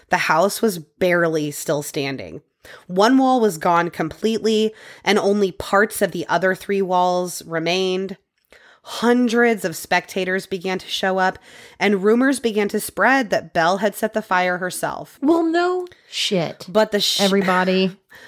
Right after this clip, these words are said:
Speaker 1: But the sheriff knew about Belle's ongoing feud with w-, Ray Lampier, and he was his main suspect.
Speaker 2: <sighs>
Speaker 1: The sheriff immediately sent deputies to track Ray down, but they couldn't find him.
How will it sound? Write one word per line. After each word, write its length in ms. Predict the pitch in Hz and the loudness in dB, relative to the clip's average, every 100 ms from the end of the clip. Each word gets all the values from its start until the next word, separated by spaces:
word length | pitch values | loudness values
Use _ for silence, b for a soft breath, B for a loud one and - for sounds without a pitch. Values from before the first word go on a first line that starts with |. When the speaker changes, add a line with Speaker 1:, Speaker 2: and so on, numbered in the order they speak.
| B - | B -4
Speaker 1:
But 140 | 196 | -4
the 60 | 185 | -2
sheriff 480 | - 370 403 226 185 | -2 2 2 2 -2
knew 260 | 175 170 | -4 -2
about 340 | 185 175 160 175 | 0 0 0 2
Belle's 340 | 175 180 180 | 2 2 0
ongoing 560 | 160 175 180 180 175 175 | 0 0 0 0 -2 -4
feud 460 | - 269 277 220 | -2 2 4 2
with 160 | 196 - | 0 -6
w-, 200 | 170 175 | -6 -6
Ray 300 | 165 165 180 | -4 0 0
Lampier, 720 | 185 180 175 240 349 262 269 262 b b b - | 2 0 0 0 2 2 2 -4 b b b -2
and 100 | 208 | 2
he 160 | 262 | 4
was 200 | 330 285 | 2 2
his 120 | 240 214 | -2 -2
main 240 | 185 190 | -2 -4
suspect. 680 | - 320 - - - - - _ - | 0 -2 -2 -10 -12 -18 -20 _ -16
Speaker 2:
<sighs> 380 | - - - | -16 -16 -4
Speaker 1:
The 100 | 196 | -2
sheriff 400 | 214 233 214 208 | 0 4 4 4
immediately 640 | 190 190 208 277 294 214 202 | 2 0 0 2 2 2 0
sent 300 | - 175 175 | 0 -2 0
deputies 480 | 165 165 160 165 - | 0 0 -4 -4 -6
to 80 | |
track 360 | 165 175 160 - | -2 2 0 0
Ray 200 | 165 165 | 0 0
down, 480 | 160 147 156 208 220 - | 0 0 2 0 -2 -6
but 80 | 175 | -6
they 80 | |
couldn't 220 | 180 226 202 | -2 -2 2
find 260 | 240 254 | 2 2
him. 200 | 175 - | -2 -8